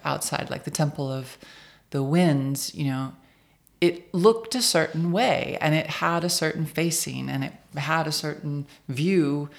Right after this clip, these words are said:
and it invited people to come see, you know, peop-, there, these children in a certain way. So there, there are all these aspects of that that were there. And I just feel it. I know,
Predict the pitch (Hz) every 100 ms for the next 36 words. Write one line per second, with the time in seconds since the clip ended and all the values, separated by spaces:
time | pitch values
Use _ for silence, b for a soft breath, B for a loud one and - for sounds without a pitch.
0 | B B 139 139 151 - 147 147 151 151
1 | 151 156 156 139 147 - 143 143 139 b
2 | b b b b - - 180 160 147 147
3 | B B B _ _ _ _ _ 156 135
4 | - 165 165 - 151 143 151 143 143 139
5 | - 170 151 139 139 135 131 135 135 127
6 | 131 127 127 147 147 147 165 - 170 165
7 | 151 - - 147 143 - - - - -
8 | - - - - - - - - 143 156
9 | 165 185 B B B B 214 240 240 277
10 | - 226 190 135 151 160